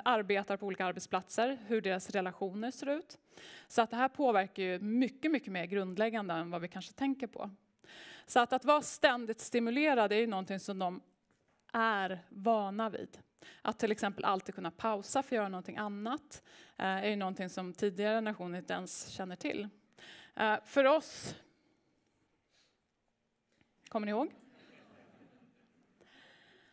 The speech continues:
Tre minuter och arton sekunder in i programmet säger Manne, "Hej." Och jag kan tycka att det är så viktigt, apropå det här med att förstå,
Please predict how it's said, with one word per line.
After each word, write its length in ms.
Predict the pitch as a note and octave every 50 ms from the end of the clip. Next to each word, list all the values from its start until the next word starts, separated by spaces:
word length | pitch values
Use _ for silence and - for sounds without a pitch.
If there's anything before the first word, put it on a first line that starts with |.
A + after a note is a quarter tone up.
| _ _ _ _ _
Tre 280 | - - F4 G4 F#4 F#4
minuter 360 | F4+ E4 D#4 D4+ D4+ - D#4+
och 60 | D#4
arton 220 | D4 C#4+ C#4+ C#4
sekunder 400 | - - - - D4 D4 C4+ B3
in 140 | B3+ B3 B3
i 100 | A#3+ A#3
programmet 420 | A#3 - B3 B3+ C4 A#3+ A3+ A3 -
säger 200 | - A3+ A3 G#3+
Manne, 380 | G#3+ G#3 G3 G3 F#3 F3+ F#3 - _
"Hej." 380 | - - - G#3 G3 G3+ F#3+ - _ _ _ _ _ _ _ _ _ _ _ _ _ _ F4 - _ - F4+ - _ _ _ _ _ _ _ _ _ _ _ _ _ _ _ - - - - - - - - _ - - _ _ _ _ - -
Och 120 | C4 C#4+
jag 280 | C#4+ D4 D4+ D4+ D4 -
kan 180 | - E4 D4+
tycka 240 | - E4 D#4 - D4
att 80 | C4 B3+
det 80 | C4
är 20 | B3
så 280 | - - A#3+ G#3 G#3 - -
viktigt, 920 | - E4+ - - - - - _ - F4+ B3+ C4 - - - - - - - _ _ _ _
apropå 500 | - B3 A#3 - A#3 A3+ - - G3+ G3+
det 80 | G3 G3
här 180 | G3 G3 G3
med 160 | F#3+ F#3+ F#3 F3+
att 80 | F#3
förstå, 640 | - - - - - - - - E4+ C4 C4 C#4+ G4+